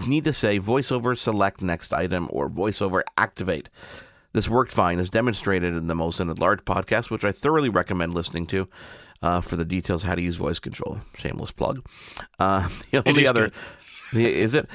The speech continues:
Speaker 1: The, the only other point is after spending a fruitless half hour shouting at my phone,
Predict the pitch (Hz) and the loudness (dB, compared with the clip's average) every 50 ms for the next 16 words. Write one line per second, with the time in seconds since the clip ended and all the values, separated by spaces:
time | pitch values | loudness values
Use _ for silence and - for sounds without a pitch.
0 | - - - 113 127 135 135 147 143 147 175 165 185 185 175 160 160 131 - 151 | -10 -2 2 4 6 6 6 6 8 8 8 8 8 8 8 6 6 6 4 4
1 | 151 151 151 - 117 127 120 131 120 135 - 135 123 - - - 143 143 143 139 | 6 6 4 4 4 4 6 6 6 4 4 2 -2 0 2 4 4 4 4 2
2 | 127 113 - - - 208 202 190 202 170 - 165 143 151 - - 131 131 131 127 | 2 0 2 2 0 2 2 4 2 2 2 2 0 2 4 4 4 6 4 4
3 | 117 - - 175 190 208 151 101 78 76 90 - - 90 87 95 104 | 2 4 4 4 4 4 2 2 2 0 0 0 0 0 0 0 -2